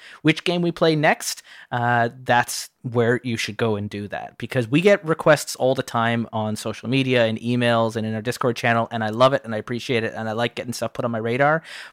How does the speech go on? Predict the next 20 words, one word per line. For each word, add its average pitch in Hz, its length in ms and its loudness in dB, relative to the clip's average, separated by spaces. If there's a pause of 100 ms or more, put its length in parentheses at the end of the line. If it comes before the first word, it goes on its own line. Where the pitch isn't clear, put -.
but 120 400 2 (200)
I 123 80 0
don't 139 180 4
listen 135 280 4
to 113 100 -2
them. 87 180 -6 (120)
<laughs> - 120 -4
I 156 320 8
listen 143 300 6
to 151 60 2
the 147 100 6
poll 139 240 4
on 139 100 6
Patreon. 110 540 -2
So 120 100 -10
go 120 140 -2
check - 240 -2
that 160 180 6
one 170 180 6
out. 131 280 8